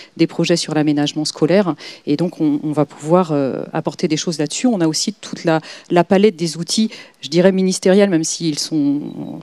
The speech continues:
voilà, créés aussi avec des, des collègues du terrain, Archiclass, le kit Ar-, Archistart, et cetera. Euh, je vais vous donner quelques exemples de thèmes de formation. Il y en a évidemment beaucoup d'autres. Euh, un exemple, ça pourrait être la cour d'école.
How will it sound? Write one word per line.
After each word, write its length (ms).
voilà, 300
créés 300
aussi 320
avec 180
des, 140
des 160
collègues 220
du 100
terrain, 300
Archiclass, 680
le 80
kit 260
Ar-, 220
Archistart, 680
et 80
cetera. 300
Euh, 420
je 60
vais 80
vous 100
donner 240
quelques 380
exemples 400
de 180
thèmes 320
de 100
formation. 540
Il 60
y 20
en 60
a 120
évidemment 380
beaucoup 240
d'autres. 360
Euh, 180
un 160
exemple, 380
ça 140
pourrait 200
être 80
la 100
cour 220
d'école. 380